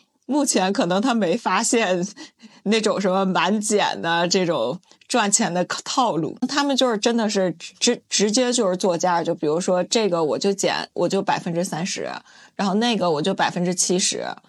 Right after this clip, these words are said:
然后他就直接是不用你一下买几个，你就直接在价上减。但是有的时候是买一赠一，但是他不会说你凑够多少我再给你蹭，或者是再给你叠加券儿这种，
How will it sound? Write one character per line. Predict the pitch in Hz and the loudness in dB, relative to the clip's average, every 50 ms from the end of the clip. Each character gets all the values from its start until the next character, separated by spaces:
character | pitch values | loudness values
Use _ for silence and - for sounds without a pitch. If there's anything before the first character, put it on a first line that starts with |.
| _ _ _ _ _ _ | _ _ _ _ _ _
然 | - 175 190 | -4 -2 -2
后 | 208 | 0
他 | 208 285 | 0 0
就 | 240 254 247 | 2 2 2
直 | - - 208 226 | 2 2 0 2
接 | 226 269 269 302 | 2 2 2 2
是 | 311 277 233 196 165 - - 196 | 2 0 0 0 0 -2 -4 -2
不 | - 208 | 0 0
用 | 269 330 370 320 | 0 0 0 0
你 | 240 190 170 156 156 165 | 0 0 0 0 0 0
一 | 196 | 0
下 | - - 277 | 2 2 0
买 | 247 220 214 262 311 | 0 0 0 0 -2
几 | - - - | -2 -4 -4
个， | - 185 220 247 240 - - - _ _ _ _ _ _ _ _ _ _ _ _ _ _ _ - | -2 0 0 0 0 -2 -4 -6 _ _ _ _ _ _ _ _ _ _ _ _ _ _ _ -2
你 | 190 202 | -2 0
就 | 190 254 277 - - - | 2 2 0 0 -2 -2
直 | - 240 254 | 0 0 2
接 | 262 302 311 | 2 2 2
在 | 294 285 233 196 170 - | 2 2 2 2 0 0
价 | - - 247 226 214 | 0 0 0 0 2
上 | 220 208 202 | 0 0 -2
减。 | 208 - - - - - - - _ _ _ _ _ _ _ _ - | 0 -2 -4 -4 -6 -10 -14 -16 _ _ _ _ _ _ _ _ -2
但 | 233 254 | -2 0
是 | 277 - 269 240 226 208 190 | 0 2 0 2 2 2 2
有 | 175 180 - - | 2 0 0 0
的 | - 240 294 | 0 0 0
时 | - 269 | 2 2
候 | 247 254 277 | 0 0 0
是 | - 294 247 | 0 0 0
买 | 220 202 156 | 0 0 0
一 | - 180 214 254 | 0 0 0 0
赠 | 254 - 330 277 208 190 175 | 0 2 0 2 2 0 0
一， | - 226 247 254 | 0 0 0 2
但 | 247 254 262 | 2 0 0
是 | 277 247 | 2 0
他 | 233 294 277 | 0 0 0
不 | - - 233 | 0 0 0
会 | 302 285 262 | 2 0 0
说 | - - 254 262 | 2 2 0 2
你 | 247 165 - | 2 0 0
凑 | - - - 330 294 | -2 0 2 0 2
够 | 254 277 269 226 | 2 2 0 0
多 | - 190 208 | 0 0 0
少 | - 247 220 | 2 0 0
我 | 180 156 | 0 0
再 | - 226 | -2 0
给 | 233 247 247 | 0 2 0
你 | 226 185 - | 0 0 -2
蹭， | - - - 269 247 208 151 - | -4 -4 -2 -2 0 0 -2 -4
或 | - - 233 220 | -2 -2 0 0
者 | 175 160 | 0 0
是 | 208 214 202 | 0 0 0
再 | 208 - 285 269 | 0 2 0 2
给 | 226 233 220 | 2 0 0
你 | 208 208 | -2 -2
叠 | - 139 156 | -2 -2 -2
加 | 180 214 208 226 | 0 0 0 -2
券 | 240 - 311 285 | -2 0 0 0
儿 | 254 185 - | 0 -2 -4
这 | - - | -6 -8
种， | - - - | -8 -10 -10